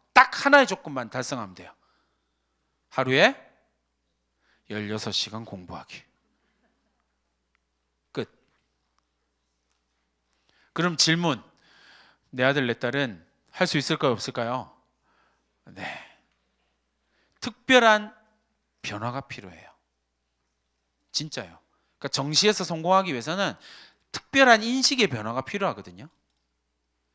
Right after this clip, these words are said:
이 아이가 하루 세 시간 공부하는데, 세 시간 공부하고 난 다음에, "하, 나 오늘 너무 열심히 공부했어. 머리 찌내리려 그래.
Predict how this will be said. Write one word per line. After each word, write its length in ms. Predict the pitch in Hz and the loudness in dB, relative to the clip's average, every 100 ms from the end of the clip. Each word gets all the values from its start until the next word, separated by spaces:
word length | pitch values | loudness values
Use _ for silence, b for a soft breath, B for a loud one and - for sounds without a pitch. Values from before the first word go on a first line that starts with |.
| _ _ _ _ | _ _ _ _
이 180 | 170 202 | 0 8
아이가 400 | 208 143 156 131 | 8 8 4 2
하루 260 | 117 175 196 | 2 0 0
세 180 | - 165 | 0 0
시간 340 | 202 214 214 | 2 2 2
공부하는데, 880 | 170 147 151 151 151 156 156 143 135 139 _ _ - - | -4 -2 2 2 2 -4 -8 -6 -6 -8 _ _ -20 -14
세 160 | 156 | -12
시간 220 | 160 185 | -10 -12
공부하고 340 | 175 151 156 156 | -14 -8 -8 -8
난 140 | 143 | -8
다음에, 200 | 147 147 | -8 -8
"하, 440 | - - - - 196 | -12 -14 -14 -10 -2
나 120 | 196 | -2
오늘 180 | 196 160 | -2 -4
너무 380 | 139 233 359 403 | -2 0 -2 -2
열심히 300 | 359 320 302 | -4 -4 -4
공부했어. 400 | 233 226 220 190 B B | -4 -4 -4 -6 B B
머리 160 | 233 247 | 4 6
찌내리려 460 | - 359 349 302 | 4 4 10 10
그래. 220 | 240 180 | 10 6